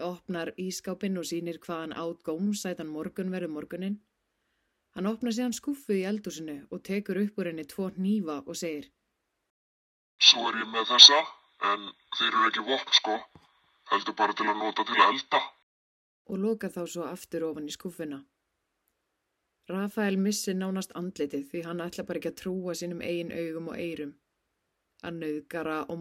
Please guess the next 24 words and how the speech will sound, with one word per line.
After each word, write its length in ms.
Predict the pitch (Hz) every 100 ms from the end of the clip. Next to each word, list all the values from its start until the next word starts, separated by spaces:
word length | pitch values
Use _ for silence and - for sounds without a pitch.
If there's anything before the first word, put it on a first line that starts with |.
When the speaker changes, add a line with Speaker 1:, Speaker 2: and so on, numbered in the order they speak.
| 165
Speaker 1:
morðingja 580 | 170 185 190 180 185 180 -
eins 160 | 185
og 140 | 196 185
honum 300 | 180 160 151 _ _ _ _ -
sé 120 | - 190 196 -
í 60 | 214 220
fyrsta 300 | 240 - 202
lagi 180 | 185 175
hleypt 260 | 214 208 190
nálægt 480 | 190 240 233 208 -
konu 420 | - 247 185 156 139 - -
aftur, 480 | 170 - 147 190 - _ _ _ _ _ _ _
hvað 180 | - 220 247
þá 40 |
að 100 | 240 240
vera 120 | 226 -
skilin 500 | 226 254 247 220 226
eftir 420 | - 170 175 - -
eftirlitslaus 880 | 233 - - 240 220 202 165 143 - - _ _ -
með 180 | 196 208
henni 200 | 185 165
í 40 | -
þrjá 180 | 196 214 214 208
daga 260 | 160 143